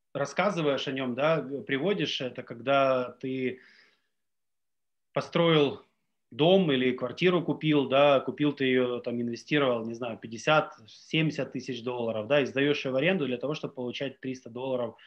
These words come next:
ежемесячно. То есть здесь ты построил организацию, э, сделал работу, конечно, да, это не просто так,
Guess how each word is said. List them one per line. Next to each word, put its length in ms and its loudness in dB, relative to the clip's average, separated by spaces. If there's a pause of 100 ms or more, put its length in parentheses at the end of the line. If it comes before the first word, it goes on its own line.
(160)
ежемесячно. 720 -6
То 100 -12
есть 120 -8
здесь 440 -4
ты 280 -4
построил 500 -2
организацию, 880 -2 (340)
э, 400 -2
сделал 340 0
работу, 380 2
конечно, 340 -2
да, 180 2
это 140 -6
не 80 -4
просто 300 -10
так, 320 2